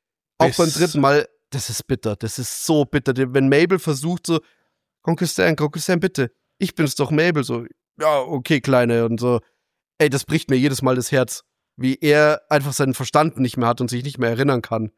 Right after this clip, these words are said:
Speaker 2: Ja, aber es war so klar, dass er es wiederkriegt.
Speaker 1: Ja, aber der Moment ist trotzdem stark und ich muss je-, auch beim dritten Mal kriegt er mich noch, obwohl ich weiß, dass es gut ausgeht,
Speaker 2: Ja.
Speaker 1: aber auch beim dritten Mal so, oh Gott, das tut so weh.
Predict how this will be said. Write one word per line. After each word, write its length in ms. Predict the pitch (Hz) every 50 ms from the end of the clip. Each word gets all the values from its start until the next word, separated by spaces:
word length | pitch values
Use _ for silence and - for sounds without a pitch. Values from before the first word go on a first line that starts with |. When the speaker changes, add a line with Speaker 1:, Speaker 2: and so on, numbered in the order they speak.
| _ -
Speaker 2:
Ja, 200 | 117 110 107 95
aber 160 | 90 110 110 110
es 100 | - -
war 80 | 113
so 100 | 104 113
klar, 200 | 110 - 117 117
dass 160 | 123 120 -
er 60 | 120 113
es 120 | 98 101
wiederkriegt. 500 | 113 147 165 151 - - 123 101 - - -
Speaker 1:
Ja, 160 | 147 156 170
aber 220 | 208 226 196 190
der 160 | 147 - 185 185
Moment 360 | 202 196 180 202 233 233 185
ist 160 | 160 - -
trotzdem 400 | - 196 208 - - - 151 143
stark 460 | - - - 165 156 160 151 135 -
und 120 | 135 127 135
ich 120 | 143 -
muss 200 | - 156 139 -
je-, 140 | - 147 120
auch 140 | 151 160 151
beim 220 | - 170 156 156
dritten 300 | - 160 214 285 - -
Mal 120 | - - -
kriegt 340 | - - 202 233 220 - -
er 60 | 160 131
mich 140 | 131 117
noch, 100 | - 139
obwohl 220 | 135 127 165 220 -
ich 120 | 233 - 170
weiß, 220 | 170 180 190 180
dass 140 | - 202 170
es 160 | 165 147 -
gut 160 | - 196 190
ausgeht, 520 | 180 180 175 185 180 - - 139 135 139 - - - -
Speaker 2:
Ja. 60 | 104
Speaker 1:
aber 180 | 107 151 151 156
auch 100 | 185 180
beim 180 | - 190 175 156
dritten 240 | - 196 233 - 208
Mal 120 | 185 175
so, 120 | 151 165 151
oh 240 | 160 165 156 156 160 -
Gott, 220 | - 180 175 -
das 120 | 160 139 -
tut 220 | - 190 185 156
so 300 | - 160 170 156 147 143
weh. 280 | 156 175 185 190 175